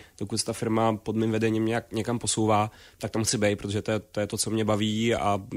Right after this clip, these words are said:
je to prostě dobrý pro tu firmu, pro zaměstnance i pro, i pro investory. A ve chvíli,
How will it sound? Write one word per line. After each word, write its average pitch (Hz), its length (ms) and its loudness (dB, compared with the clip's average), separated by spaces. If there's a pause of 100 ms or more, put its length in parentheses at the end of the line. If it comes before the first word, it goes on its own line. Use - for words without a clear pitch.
(140)
je 95 100 -2
to 104 120 -4
prostě - 280 -4
dobrý 107 200 0
pro 104 120 -4
tu 107 100 -8
firmu, 104 300 0
pro 107 100 -4
zaměstnance 107 540 0
i 101 60 -2
pro, 107 260 2
i 101 60 -2
pro 107 140 0
investory. 107 520 2 (400)
A 107 120 2
ve 104 100 2
chvíli, 117 520 2